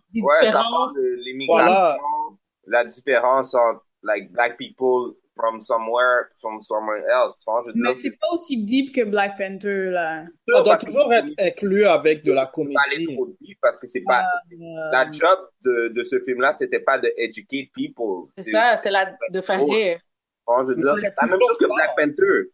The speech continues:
Speaker 4: Donc,
Speaker 2: Black
Speaker 4: c'est pas la
Speaker 2: Panther,
Speaker 4: même chose.
Speaker 2: c'était pas un
Speaker 4: C'est
Speaker 2: film
Speaker 4: pas
Speaker 2: pour
Speaker 4: le même film, donc on peut pas le comparer.
Speaker 1: Ben non, mais c'est pour dire que le contexte pour moi de Black Panther, que genre, it's all a black cast, written by black people, ça aurait pu se faire. Est-ce qu'on a,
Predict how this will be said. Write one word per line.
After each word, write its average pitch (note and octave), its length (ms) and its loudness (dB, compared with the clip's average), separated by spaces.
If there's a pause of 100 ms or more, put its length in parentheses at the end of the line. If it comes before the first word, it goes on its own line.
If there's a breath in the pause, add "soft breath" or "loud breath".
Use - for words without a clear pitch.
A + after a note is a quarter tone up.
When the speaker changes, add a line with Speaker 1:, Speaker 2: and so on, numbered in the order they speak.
(120)
Speaker 4:
Donc, A#3+ 180 0
Speaker 2:
Black - 120 6
Speaker 4:
c'est - 60 2
pas B3+ 120 2
la B3+ 80 2
Speaker 2:
Panther, B3+ 100 -12
Speaker 4:
même G#4 160 -2
chose. F4 160 -6
Speaker 2:
c'était - 120 -2
pas D#4 160 4
un C#4+ 40 -4
Speaker 4:
C'est - 140 -12
Speaker 2:
film D#4 100 -2
Speaker 4:
pas C#4+ 80 2
Speaker 2:
pour D#4+ 140 2
Speaker 4:
le C#4 40 -4
même B3+ 180 -4
film, D#4 320 -10
donc A3+ 180 -2
on G3+ 40 -4
peut G#3+ 120 -4
pas A#3 100 0
le B3+ 80 -2
comparer. A3+ 460 -4 (140)
Speaker 1:
Ben A3+ 140 -4 (100)
non, C4+ 80 2
mais B3+ 100 6
c'est B3+ 80 -6
pour B3+ 140 4
dire C#4 180 2
que A#3 320 4 (680)
le A3+ 140 0
contexte A#3 420 -2
pour A#3+ 120 4
moi A3 260 2
de A3 120 0
Black G3+ 280 2
Panther, A3 260 -4
que A#3 100 0
genre, F#3 280 -2
it's - 100 -20
all G#3+ 220 4
a G3+ 40 2
black F#3 280 2
cast, G3 320 0
written G#3 240 -2
by F#3 120 2
black F3+ 320 0
people, G#3 640 -2
ça G#3 200 0
aurait G3 160 0
pu A3 160 -4
se A#3 140 -10
faire. F3+ 340 2
Est-ce F#3+ 160 -6
qu'on B3 240 4
a, G3 60 0